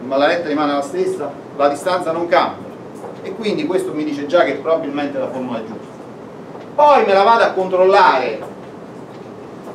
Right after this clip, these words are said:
in un caso particolare, magari non banale, questo qua non è tanto banale,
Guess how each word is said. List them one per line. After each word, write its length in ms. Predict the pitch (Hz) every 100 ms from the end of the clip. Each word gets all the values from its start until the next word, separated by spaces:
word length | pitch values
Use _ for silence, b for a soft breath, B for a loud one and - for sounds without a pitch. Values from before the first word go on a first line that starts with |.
| - -
in 180 | 202 214
un 100 | 180
caso 280 | 208 - 156
particolare, 880 | 143 143 156 156 160 143 120 110 101 117
magari 360 | 117 135 -
non 180 | - 135
banale, 540 | 220 240 - 139 - - - - - - - - - - - - - - -
questo 160 | -
qua 180 | - - - - - -
non 160 | 110 117
è 120 | -
tanto 240 | - - -
banale, 440 | 98 - - -